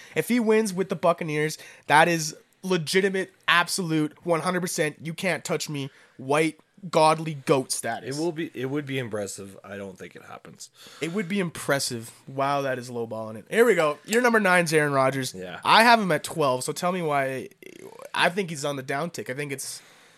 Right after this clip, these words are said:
Speaker 1: this is the year where, like, Aaron Rodgers is gonna be out of the league in three years. Not the
Speaker 2: See,
Speaker 1: year where we're
Speaker 2: see,
Speaker 1: gonna
Speaker 2: and I was
Speaker 1: get
Speaker 2: thinking
Speaker 1: M V P.
Speaker 2: that, and then I was looking at his wide receiver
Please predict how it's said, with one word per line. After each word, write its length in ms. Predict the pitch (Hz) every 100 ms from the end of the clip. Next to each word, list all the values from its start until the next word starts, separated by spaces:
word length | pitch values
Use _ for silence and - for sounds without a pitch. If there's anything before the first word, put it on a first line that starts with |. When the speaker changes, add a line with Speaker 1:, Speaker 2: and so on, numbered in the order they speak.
| _ -
Speaker 1:
this 120 | 175
is 60 |
the 80 | 165
year 200 | 160 170
where, 120 | 156
like, 240 | 151 139 135
Aaron 180 | 156 147
Rodgers 360 | 147 151 143
is 80 | 139
gonna 160 | 139 135
be 120 | 131
out 60 | 127
of 60 |
the 60 | 123
league 200 | 127 127
in 80 | 113
three 160 | 110
years. 320 | 107 80 - 151
Not 200 | 139 127
the 100 | 117
Speaker 2:
See, 60 |
Speaker 1:
year 100 | 123
where 80 | 120
we're 40 | 113
Speaker 2:
see, 240 | 113 190 170
Speaker 1:
gonna 120 | 127
Speaker 2:
and 100 | 151
I 60 |
was 140 | 170 -
Speaker 1:
get 40 |
Speaker 2:
thinking 180 | 190 185
Speaker 1:
M 60 | 120
V 20 |
P. 100 | 107
Speaker 2:
that, 140 | 113 -
and 140 | 127
then 120 | 151
I 100 | 160
was 200 | 147 143
looking 340 | 135 143 139 143
at 100 | 135
his 260 | 139 127 117
wide 240 | 117 135
receiver 720 | 139 - 131 139 143 139 107